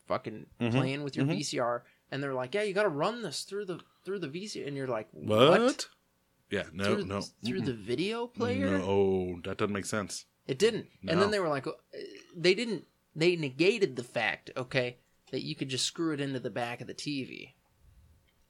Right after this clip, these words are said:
Speaker 2: Yeah, right to the back of the T V.
Speaker 1: I'm like, "Why wouldn't you just say that from the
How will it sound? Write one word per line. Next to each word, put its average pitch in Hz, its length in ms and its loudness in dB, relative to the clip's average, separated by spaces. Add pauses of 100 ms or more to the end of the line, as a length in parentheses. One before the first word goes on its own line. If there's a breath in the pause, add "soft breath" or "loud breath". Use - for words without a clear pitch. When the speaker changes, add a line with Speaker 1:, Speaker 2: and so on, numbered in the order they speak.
(160)
Speaker 2:
Yeah, 123 100 2
right 101 240 -2
to 95 60 -10
the 95 80 -6
back 92 160 -6
of 92 60 -12
the 87 60 -14
T 90 140 -8
V. 85 200 -10 (120)
Speaker 1:
I'm 143 100 -6
like, 147 120 -6
"Why 147 160 0
wouldn't 214 220 -4
you 190 80 -4
just 143 220 -4
say 160 140 -2
that 151 200 -6
from 131 160 -10
the 101 80 -16